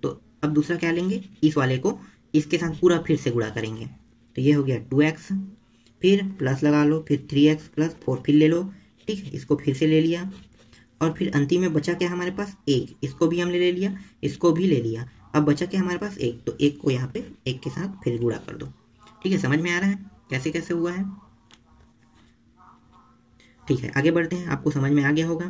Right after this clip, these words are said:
देखो एक बार और मैं यहाँ पे दोहराता हूँ कि थ्री एक्स को क्या करेंगे, ज्यों का त्यों रखेंगे, और गुणा हम किसके साथ करें, इसके साथ। तो ये वाले संख्या के एक एक मान को उठाते जाएंगे। तो ये कितना है, एक, दो, तीन,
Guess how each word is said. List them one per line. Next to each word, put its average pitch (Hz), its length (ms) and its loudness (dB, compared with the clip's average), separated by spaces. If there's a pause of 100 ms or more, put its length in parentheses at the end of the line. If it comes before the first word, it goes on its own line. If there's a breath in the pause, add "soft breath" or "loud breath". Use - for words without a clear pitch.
(300 loud breath)
देखो 139 140 2
एक 143 120 4
बार 147 140 4
और 139 80 2
मैं 131 120 2
यहाँ 123 140 -2
पे - 80 -6
दोहराता 120 360 -2
हूँ 180 140 -2 (600 soft breath)
कि 233 160 -6 (140)
थ्री 175 160 6
एक्स 185 280 0
को 190 160 0
क्या 170 160 2
करेंगे, 180 260 0
ज्यों 135 180 4
का 131 100 -2
त्यों 123 180 0
रखेंगे, 113 400 -6 (160)
और 135 80 -2
गुणा 147 180 6
हम 180 140 -2
किसके 175 240 -2
साथ 170 200 -4
करें, 185 180 -2
इसके 139 340 -4
साथ। - 520 -10
तो 139 60 2
ये 160 120 4
वाले 175 200 2
संख्या 135 320 -2
के 175 100 -4 (100)
एक 135 180 0
एक 147 80 2
मान 120 180 -2
को 151 80 0
उठाते 160 300 -2
जाएंगे। 113 220 -6
तो 147 120 0
ये 156 100 6
कितना 165 240 -4
है, 180 60 -8
एक, 143 420 0
दो, 123 260 0
तीन, 117 260 -6